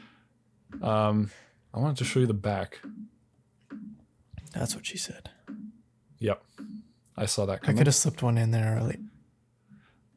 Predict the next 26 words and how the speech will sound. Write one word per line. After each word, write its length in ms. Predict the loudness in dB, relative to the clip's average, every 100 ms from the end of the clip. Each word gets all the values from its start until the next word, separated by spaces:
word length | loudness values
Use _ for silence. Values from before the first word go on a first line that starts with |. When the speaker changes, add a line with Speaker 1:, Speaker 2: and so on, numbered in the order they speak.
| _
Speaker 1:
Look 180 | 2 4
Speaker 2:
Also, 140 | 6 6 4
Speaker 1:
at 80 | 2
that. 100 | -10
Speaker 2:
what 140 | -20 -20
she 100 | -20
said. 380 | -20 -20 _ -20 _ -4
Speaker 1:
One, 440 | 0 2 4 2 -2 -4
Speaker 2:
Okay. 420 | -4 -4 -6 -6
Speaker 1:
two, 380 | 2 4 6 4 2
Speaker 2:
Okay. 240 | -4 -6 -4
Speaker 1:
three 360 | 4 6 8
exhaust 440 | 6 6 4 4 2
pipes. 440 | -2 -2 -6 -8 _ _ _ -12 -8 -2
<laughs> 0 | -2 -4 _ _ _ _ -20 -8 0
Speaker 2:
Why 200 | 4 6
Speaker 1:
You 60 | 8
know 120 | 8 8
Speaker 2:
not? 20 |
Speaker 1:
why? 300 | 8 6 4 0 _ _
Speaker 2:
No. 360 | 0 2 2 2 2 0 0
Speaker 1:
<laughs> 380 | _ _ -8 -2
Speaker 2:
Go. 200 | 0 0 -4 -6 -2
Speaker 1:
'Cause 180 | 2 2
it's 120 | 4
got, 320 | 6 6 6